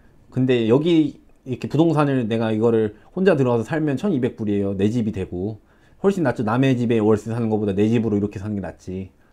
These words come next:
하다가 나중에 결혼하게 된다? 그러면 요거 그냥 월세 내놓고 유학생이나 이런 분들, 저처럼 일 인 가구 분들이 쓰겠죠. 월세 주고,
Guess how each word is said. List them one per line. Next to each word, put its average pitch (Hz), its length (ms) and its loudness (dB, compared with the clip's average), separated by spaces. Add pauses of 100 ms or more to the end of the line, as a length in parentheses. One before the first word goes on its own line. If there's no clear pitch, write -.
(480)
하다가 190 360 4
나중에 135 460 0
결혼하게 165 440 4
된다? 135 380 2
그러면 160 260 2
요거 170 200 6
그냥 156 360 2 (420)
월세 170 320 6
내놓고 147 760 4 (220)
유학생이나 156 520 2
이런 131 220 2
분들, 123 400 0 (200)
저처럼 131 340 -2
일 196 120 0
인 202 100 4
가구 160 200 2
분들이 131 300 0
쓰겠죠. 117 480 -2
월세 131 300 2
주고, 139 560 0